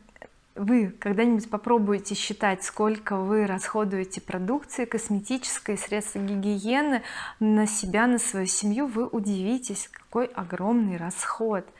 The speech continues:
Это кажется, что: «Ой, да что я там купила? Пасту, гель, мыло, ну, шампунь когда-то закончился». Оказывается, так много нам всего этого нужно.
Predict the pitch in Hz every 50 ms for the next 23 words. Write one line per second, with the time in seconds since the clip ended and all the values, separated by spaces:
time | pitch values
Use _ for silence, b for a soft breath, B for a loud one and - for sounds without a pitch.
0 | B B B - 277 262 - 302 320 349 349 320 - - 262 247 - - 220 202
1 | B B B B B B B 262 269 226 226 226 226 - - 294 320 311 302 262
2 | 240 214 214 233 226 - 240 240 226 208 196 208 - 240 269 285 294 277 - -
3 | 233 220 208 202 226 254 269 269 247 233 220 220 226 240 262 262 247 226 208 202
4 | 214 262 311 311 - 240 214 208 - 269 311 302 - 269 254 247 233 226 233 220
5 | 220 214 - 240 233 226 226 - 220 208 208 - B B B B B B B 202
6 | - 240 247 269 254 254 233 233 220 220 - - 220 - - - _ _ _ _
7 | _ - 226 226 220 - 226 214 214 220 220 214 208 202 196 190 190 185 - -
8 | 208 196 202 208 202 196 202 196 190 190 190 190 196 214 240 269 262 - 240 202
9 | 185